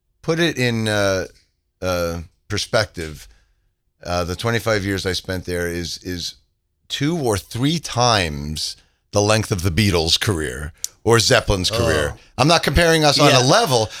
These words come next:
Speaker 1: I'm just saying in terms of a timeline.
Speaker 2: I know, that just hurts my head, though.
Speaker 1: But that's,
Speaker 2: Like, <laughs>
Speaker 1: but it's crazy when you
Speaker 2: it's
Speaker 1: think
Speaker 2: true,
Speaker 1: about
Speaker 2: but
Speaker 1: twenty-five years, and there's not many bands that have done twenty-five years straight without
Speaker 2: Yeah.
Speaker 1: breaking up or splitting off. So, God, I mean,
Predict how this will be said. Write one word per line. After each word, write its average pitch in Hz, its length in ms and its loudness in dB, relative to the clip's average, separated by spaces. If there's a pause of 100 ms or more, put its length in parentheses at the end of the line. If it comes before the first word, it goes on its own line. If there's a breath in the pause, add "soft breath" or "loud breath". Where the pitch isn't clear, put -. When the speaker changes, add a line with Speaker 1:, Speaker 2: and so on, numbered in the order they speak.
Speaker 1:
I'm 170 120 0
just 185 160 4
saying 165 280 4
in 131 140 2
terms 143 260 2
of 123 120 2
a 113 60 2
timeline. 110 500 2
Speaker 2:
I 139 80 2
know, 131 200 2
that 123 160 0
just 139 200 -4
hurts 127 260 -4
my 104 140 -2
head, 107 320 -4
though. 87 240 -10
Speaker 1:
But 131 100 2
that's, 139 140 4
Speaker 2:
Like, - 420 2
<laughs> - 40 -10
Speaker 1:
but 190 140 4
it's 151 160 2
crazy 202 380 2
when 107 140 0
you 110 60 2
Speaker 2:
it's 120 80 2
Speaker 1:
think 143 160 2
Speaker 2:
true, 147 80 4
Speaker 1:
about 131 200 6
Speaker 2:
but 127 60 2
Speaker 1:
twenty-five 147 540 2
years, 135 400 2
and 110 160 0
there's 110 280 -2
not 127 280 0
many 131 220 0
bands 120 460 0
that 107 120 0
have 98 140 -4
done 117 260 0
twenty-five 98 460 -4
years 92 220 -2
straight 92 380 -2
without 87 220 -2
Speaker 2:
Yeah. 110 400 0
Speaker 1:
breaking 104 400 -2
up 95 340 0
or 85 80 -8
splitting 98 440 -2
off. 92 360 -2 (540 soft breath)
So, 113 440 2
God, 117 380 0 (100)
I 110 100 -2
mean, 110 440 -2